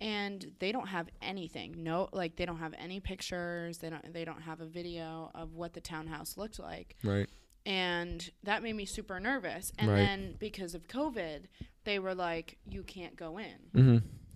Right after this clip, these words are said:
Speaker 1: The thing is, there was no one inside. But regardless, whatever, they made
Speaker 2: Yeah,
Speaker 1: that decision.
Speaker 2: right.
Speaker 1: And they allowed us to move in our stuff two weeks early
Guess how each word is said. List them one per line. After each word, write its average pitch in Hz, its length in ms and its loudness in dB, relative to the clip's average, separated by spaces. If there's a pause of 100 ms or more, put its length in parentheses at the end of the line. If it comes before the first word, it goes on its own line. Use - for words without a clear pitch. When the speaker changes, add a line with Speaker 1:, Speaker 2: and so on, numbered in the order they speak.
Speaker 1:
The - 120 -14
thing 269 100 -2
is, 254 100 -2
there 208 80 -4
was 190 180 -4
no 196 160 -6
one 233 180 -2
inside. 170 720 -6
But 190 140 -4
regardless, 202 540 2
whatever, 175 320 0
they 175 120 4
made - 20 12
Speaker 2:
Yeah, 110 240 12
Speaker 1:
that 92 80 10
decision. - 420 0
Speaker 2:
right. 101 300 12 (380)
Speaker 1:
And 202 600 -2 (320)
they 208 260 4
allowed 226 320 6
us 196 280 0
to 196 280 0
move 196 340 2
in 190 180 -2
our 180 140 0
stuff 170 320 -2 (340)
two 233 180 -4
weeks 175 300 -4
early 208 500 -6